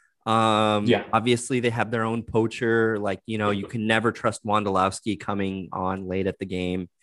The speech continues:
Speaker 2: No.
Speaker 1: You never know what he'll do. Um, what else about these guys?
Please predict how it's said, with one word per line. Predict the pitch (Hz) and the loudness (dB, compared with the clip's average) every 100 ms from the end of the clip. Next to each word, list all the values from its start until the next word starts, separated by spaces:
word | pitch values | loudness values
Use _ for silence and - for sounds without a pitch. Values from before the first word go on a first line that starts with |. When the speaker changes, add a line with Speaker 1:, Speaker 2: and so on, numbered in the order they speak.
| _ | _
Speaker 2:
No. | 110 101 - | -10 -10 -2
Speaker 1:
You | |
never | 113 117 113 | 2 4 6
know | 107 | 6
what | 104 110 | 4 2
he'll | 107 | -2
do. | 101 101 95 95 95 - _ _ _ - _ _ | -2 0 2 2 0 -6 _ _ _ -20 _ _
Um, | 104 101 101 101 101 98 98 98 98 98 _ _ _ _ _ _ _ | -2 0 0 2 2 0 -2 -8 -12 -18 _ _ _ _ _ _ _
what | 107 127 | -4 2
else | 151 165 - | 2 2 -2
about | 104 92 | -4 -4
these | 95 90 | -6 -8
guys? | 95 87 92 - | -6 -6 -8 -14